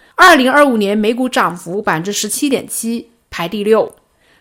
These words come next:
中国股市上涨百分之三十三，排第一。不过呀，标普指数六千九百点，纳指两万三千点，道指接近五万点，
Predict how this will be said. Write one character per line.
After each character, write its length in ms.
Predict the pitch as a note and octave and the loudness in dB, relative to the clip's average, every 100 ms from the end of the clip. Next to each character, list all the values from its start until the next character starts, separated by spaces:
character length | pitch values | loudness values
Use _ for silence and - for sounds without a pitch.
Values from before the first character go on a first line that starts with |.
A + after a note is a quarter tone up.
| _ | _
中 160 | - G4 | 2 4
国 140 | F4+ | 6
股 140 | D#4+ A#3 | 4 2
市 160 | C4 | 0
上 240 | C#4 D#4 C4 | 4 4 4
涨 260 | A3+ E3+ | 2 0
百 100 | G3 | -2
分 60 | D#3+ | -4
之 80 | G3+ | -2
三 160 | C4 | -2
十 100 | C4 | -4
三， 440 | B3 C4+ C#4 C#4 _ - | 0 0 0 -2 _ -12
排 160 | F#3 | -10
第 320 | F3+ G3+ A3 | -6 -4 -2
一。 240 | A#3 - _ _ _ _ _ _ - | -2 -4 _ _ _ _ _ _ -8
不 80 | |
过 200 | F3+ G3+ | 0 2
呀， 320 | F3+ A2 F#2+ - _ _ | 2 0 -6 -14 _ _
标 120 | C#4 | 2
普 140 | C#4 C#4 | 2 -2
指 100 | E3 | -2
数 200 | A3+ G#3 | 0 2
六 200 | C#4+ A#3 | 0 0
千 240 | A#3+ A#3 | 0 0
九 140 | A3 | 0
百 180 | G#3+ G#3+ | 0 -2
点， 380 | A3+ F#3+ D3+ - _ _ | 0 -2 -2 -6 _ _
纳 240 | - E4+ C#4+ | 0 2 4
指 180 | G#3 F#3 | 2 0
两 280 | F#3+ F#3+ G3 | 2 4 4
万 140 | A3 | 2
三 160 | G#3 G3 | 0 -4
千 200 | G3 F#3 | -4 -6
点， 320 | F#3 - - _ _ _ | -8 -12 -20 _ _ _
道 240 | A#4+ A4+ | 4 6
指 160 | D4 F3+ | 4 2
接 140 | F3+ | 4
近 100 | A3 | 2
五 120 | G#3 F3 | 2 2
万 200 | G3+ F#3+ | 0 0
点， 240 | F#3+ F#2+ | -4 -6